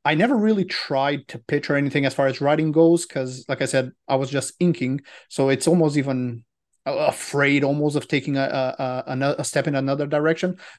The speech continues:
But I've been creating my own stuff and wondering about a lot of stuff. And one of them was,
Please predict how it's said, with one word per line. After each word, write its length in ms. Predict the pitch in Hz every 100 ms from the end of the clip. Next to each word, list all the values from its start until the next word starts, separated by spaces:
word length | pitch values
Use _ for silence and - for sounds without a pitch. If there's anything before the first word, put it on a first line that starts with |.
| -
But 80 | 151
I've 120 | 165
been 120 | 175
creating 500 | 175 151 143 143 135
my 160 | 131 131
own 140 | 131 123
stuff 640 | - - 233 185 - - - - _ 147
and 360 | 143 143 139
wondering 420 | 151 165 139 131
about 380 | 131 127 120 110 -
a 60 |
lot 200 | 127 123
of 100 | 120
stuff. 340 | - - 120 -
And 140 | 147
one 120 | 208
of 80 | 185
them 240 | 147 143 139
was, 400 | 135 139 139